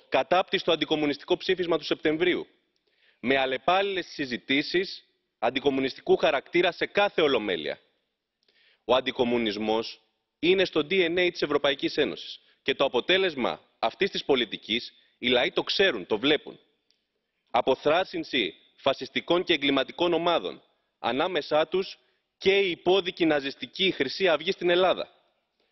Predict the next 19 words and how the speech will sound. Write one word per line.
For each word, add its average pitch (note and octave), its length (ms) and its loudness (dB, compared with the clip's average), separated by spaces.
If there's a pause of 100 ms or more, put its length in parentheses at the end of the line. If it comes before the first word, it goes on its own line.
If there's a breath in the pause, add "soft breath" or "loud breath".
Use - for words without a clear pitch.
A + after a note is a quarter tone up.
(240)
Απαγορεύσεις C#3+ 800 0
κομμουνιστικών D#3 600 0
κομμάτων E3+ 560 -2 (600)
σε - 160 -2
χώρες F#3 300 2
της E3+ 100 -2
Ευρωπαϊκής D#3 480 0
Ένωσης, C#3 260 0
στην A2+ 160 -4
Πολωνία, B2 600 2 (380)
στις - 200 -8
χώρες E3+ 240 2
της C#3+ 140 -2
Βαλτικής, C#3 720 -2 (480)
περιορίζοντας D3 600 2
τη C#3+ 120 -4
δράση E3 300 2
των D#3+ 100 0
κομμουνιστών, C3+ 680 0